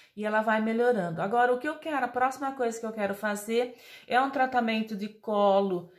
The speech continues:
e pescoço. Na verdade, eu queria fazer aqui uma lipoaspiração de papada também, mas eu não fiz o curso ainda. Provavelmente essa, essa parte de lipoaspiração de papada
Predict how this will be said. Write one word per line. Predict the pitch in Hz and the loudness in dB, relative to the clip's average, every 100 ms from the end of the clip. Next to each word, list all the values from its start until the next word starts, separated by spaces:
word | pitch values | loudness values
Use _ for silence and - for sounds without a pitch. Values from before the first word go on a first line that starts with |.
| _ - | _ -8
e | 202 202 | -6 -4
pescoço. | 208 202 - - 196 196 202 226 254 | -2 -2 -4 -2 2 4 2 0 -2
Na | 254 269 | -2 0
verdade, | 277 247 247 254 | 0 2 2 2
eu | 254 | 0
queria | 254 254 | -2 -2
fazer | 262 247 226 226 | 0 -2 0 -2
aqui | 226 226 | -2 -4
uma | 233 226 | -2 0
lipoaspiração | 214 233 - 240 - 226 220 220 208 | 0 -4 -6 -8 -4 -2 0 0 -4
de | 202 | -4
papada | - 202 - 190 175 190 196 | -4 -6 -6 -6 -4 -2 -4
também, | 196 196 185 180 202 - - - - | -4 -6 -4 -4 -4 -8 -20 -16 -6
mas | 202 | -2
eu | 233 | 0
não | 240 269 285 | 0 -2 -2
fiz | 247 233 | -6 -6
o | 220 | -6
curso | 226 208 208 202 208 | -8 -8 -8 -6 -4
ainda. | 196 214 214 | -4 -4 -6
Provavelmente | 226 240 233 226 208 202 208 | -4 -4 -2 -2 -4 -4 -6
essa, | 202 196 196 | -6 -6 -6
essa | 196 208 | -6 -8
parte | 202 190 190 | -4 -4 -4
de | 185 | -10
lipoaspiração | 180 196 202 202 202 196 196 190 | -10 -10 -8 -10 -4 -4 -4 -8
de | 190 | -6
papada | 190 190 185 175 170 | -8 -6 -6 -4 -6